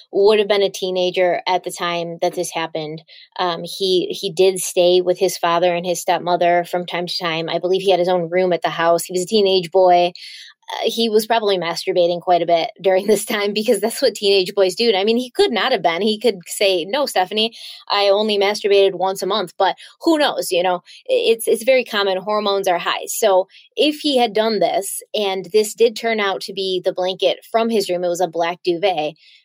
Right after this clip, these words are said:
it's most likely that the semen could have been there for weeks or months, and it has nothing to do with JonBenét. Like I said, he wasn't even in Colorado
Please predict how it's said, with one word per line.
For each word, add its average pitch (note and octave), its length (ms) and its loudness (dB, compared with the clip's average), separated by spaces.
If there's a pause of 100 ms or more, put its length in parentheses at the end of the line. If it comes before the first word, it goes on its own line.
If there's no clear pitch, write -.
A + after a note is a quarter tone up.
(140)
it's A#3 220 2
most F4 260 2
likely G3+ 360 2
that F3+ 280 2 (100)
the F#3+ 120 -2
semen G#3 400 -2
could G#3 100 -4
have F#3 100 0
been F3 160 -2
there F3 140 -4
for E3+ 180 -6
weeks G3 320 -4
or F3+ 200 -2
months, F3 640 -6
and E3 240 -6
it F3+ 60 -4
has F#3 200 0
nothing F#3 400 -2
to F3+ 120 -10
do E3 360 0 (360)
with F#3 340 0
JonBenét. E3+ 760 -2
Like E3+ 160 0
I E3+ 120 4
said, E3 320 0
he F3 240 -6
wasn't F3 260 -2
even E3+ 220 -2
in E3 200 -6
Colorado D#3+ 600 -2